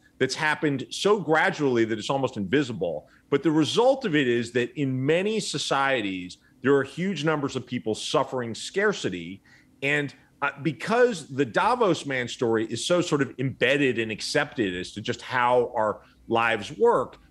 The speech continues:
when then something happens on the surface, like there's a big influx of immigrants, as happened in Sweden in twenty fifteen, uh,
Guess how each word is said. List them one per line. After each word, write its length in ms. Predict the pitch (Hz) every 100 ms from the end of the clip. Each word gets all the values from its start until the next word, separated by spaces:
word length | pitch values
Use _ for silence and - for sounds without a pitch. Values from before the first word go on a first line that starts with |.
| -
when 260 | 139 160 175
then 200 | 233 220
something 600 | - - 202 196 190 165
happens 640 | 127 156 165 170 160 147 -
on 200 | 127 135
the 80 | 113
surface, 680 | - - 220 - 90 90 117
like 180 | 110
there's 180 | 110 113
a 40 | 110
big 260 | 139 117 -
influx 580 | 131 123 - 123 110
of 100 | 107 95
immigrants, 480 | 135 127 92 90 82
as 140 | 92
happened 360 | 117 110 110 98 - _ -
in 200 | 120 120
Sweden 720 | - - 117 143 147 113 82 -
in 240 | 117 107
twenty 340 | 98 - 120 113
fifteen, 720 | - 123 117 - 175 107 82 - - _ -
uh, 160 | 127